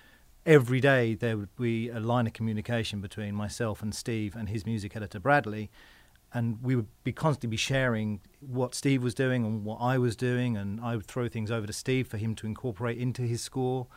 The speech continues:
Uh, like a lot of the, uh, the tinnitus sounds, that's stuff that, uh, either Steve has given to me or I've given to Steve, and Steve has then scored his stuff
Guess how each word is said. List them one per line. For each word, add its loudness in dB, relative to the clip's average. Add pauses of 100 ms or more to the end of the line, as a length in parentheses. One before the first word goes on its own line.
(460)
Uh, -4
like -4
a -4
lot 0
of -4
the, -2
uh, -4 (120)
the -4 (120)
tinnitus -2
sounds, -4
that's -8
stuff -4
that, -4
uh, -6
either -4
Steve -4
has -6
given -4
to -8
me 0
or 0
I've -4
given -6
to -14
Steve, -2
and -4
Steve -4
has -8
then -6
scored -2
his -2
stuff -6